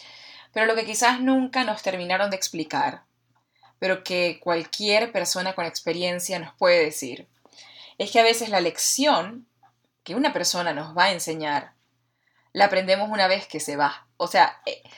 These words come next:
se termina de ir cuando caemos en cuenta y decimos, "Ah, esa fue la lección. Pu, pu, pu, oh, oh, oh, se fue".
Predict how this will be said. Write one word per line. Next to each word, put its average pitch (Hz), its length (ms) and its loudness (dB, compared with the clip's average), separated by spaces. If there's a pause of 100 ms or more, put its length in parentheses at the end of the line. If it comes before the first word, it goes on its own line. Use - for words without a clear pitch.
(320)
se 285 120 6
termina 226 400 6
de 214 140 8
ir 254 240 0
cuando 196 260 4
caemos 190 300 4
en 208 140 -2
cuenta 214 280 2
y 214 60 6
decimos, 233 420 0 (340)
"Ah, 554 420 8 (840)
esa - 340 12
fue 302 120 12
la 285 100 12
lección. 233 540 4
Pu, 453 80 12
pu, 453 100 10
pu, 554 280 12 (200)
oh, 659 300 12
oh, - 260 4
oh, - 240 0
se 381 200 4
fue". 392 200 8